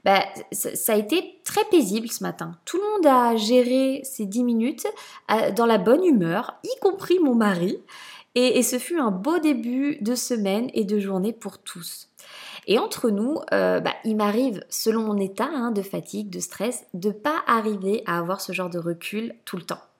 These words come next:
Et, euh, je peux aussi rentrer, euh, dans les reproches. Et forcément, bah, dans ces cas-là, ça escalade.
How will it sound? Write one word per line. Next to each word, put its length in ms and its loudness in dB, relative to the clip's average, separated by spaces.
Et, 360 2
euh, 220 -2
je 120 -4
peux 180 -4
aussi 420 0
rentrer, 680 -8
euh, 260 -12
dans 200 -4
les 120 -2
reproches. 600 -10
Et 100 -2
forcément, 560 -2
bah, 300 -8
dans 80 -8
ces 180 -8
cas-là, 280 -8
ça 140 -8
escalade. 480 -10